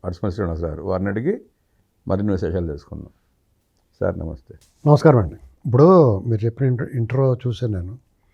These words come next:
Speaker 2: ఇందులో రెండు అంశాలు ఉన్నాయండి. ఒకటి, పుష్కర కాలం పాటు ఆయన కేసులు తేలట్లా, ఈడీ, సీబీఐ కేసులు, పాత కేసులు.
Speaker 1: అవును.
Speaker 2: ఏమండి, నాలుగు వేల పైన వాయిదాలకు అతను అటెండ్ అవ్వలేదు.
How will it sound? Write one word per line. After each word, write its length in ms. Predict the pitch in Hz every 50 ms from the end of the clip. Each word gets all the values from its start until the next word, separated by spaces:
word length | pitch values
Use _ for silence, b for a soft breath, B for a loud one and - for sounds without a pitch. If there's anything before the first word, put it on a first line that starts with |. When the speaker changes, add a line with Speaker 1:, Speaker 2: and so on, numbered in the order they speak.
| b b b b b b b b b - 135
Speaker 2:
ఇందులో 240 | 131 127 165 170
రెండు 220 | 160 151 143 131 127
అంశాలు 280 | 127 120 - 151 135
ఉన్నాయండి. 400 | 120 107 104 95 82 69 76 - - _ _ _ _ -
ఒకటి, 460 | 110 113 139 139 131 175 202 226 - - _ _ _ _ - -
పుష్కర 340 | 139 - - 156 151 147 143
కాలం 380 | 135 143 135 131 135 147 151 156
పాటు 480 | 135 156 160 151 - 185 202 226 - - _ _ _ - 120
ఆయన 120 | 131 135
కేసులు 360 | 123 - 143 139 - 156 147
తేలట్లా, 400 | - 139 123 120 113 - 104 85 - _ _ _ _ -
ఈడీ, 440 | 139 123 131 135 135 151 196 226 - - -
సీబీఐ 240 | - 135 123 131 135
కేసులు, 280 | 123 139 135 127 - 117 -
పాత 200 | 127 135 139 -
కేసులు. 360 | - 135 104 - - 80 82 _ _ _ _ _ _ _ _ _ _ 98
Speaker 1:
అవును. 460 | 95 90 85 - _ _ _ _ - 127
Speaker 2:
ఏమండి, 540 | 135 151 180 208 214 170 113 90 92 110
నాలుగు 440 | 113 110 113 120 123 127 131 123 123
వేల 280 | 123 123 127 143 160 170
పైన 360 | - - - 143 151 165 196
వాయిదాలకు 540 | - 202 147 139 139 147 143 156 156 156 170
అతను 160 | 160 147 143
అటెండ్ 240 | 123 110 123 117 110
అవ్వలేదు. 240 | 98 90 78 71